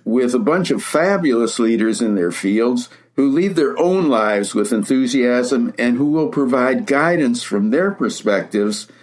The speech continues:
that will increase your enthusiasm while providing you with skills and practices to accomplish more and become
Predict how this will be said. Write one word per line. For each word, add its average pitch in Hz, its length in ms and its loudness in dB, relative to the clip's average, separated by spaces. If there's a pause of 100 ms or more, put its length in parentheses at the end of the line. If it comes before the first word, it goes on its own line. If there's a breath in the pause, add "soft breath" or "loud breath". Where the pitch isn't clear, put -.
(160 soft breath)
that 120 240 0
will 127 220 2
increase 151 840 -2
your 156 420 2
enthusiasm 110 1120 0 (260 loud breath)
while 127 580 -2
providing 151 600 2
you 131 140 2
with 117 180 2
skills 131 800 -2 (580 soft breath)
and 160 540 0
practices 123 1080 -2 (240 soft breath)
to 135 200 0
accomplish 127 800 0
more 120 580 0 (240 loud breath)
and 131 240 2
become 123 600 0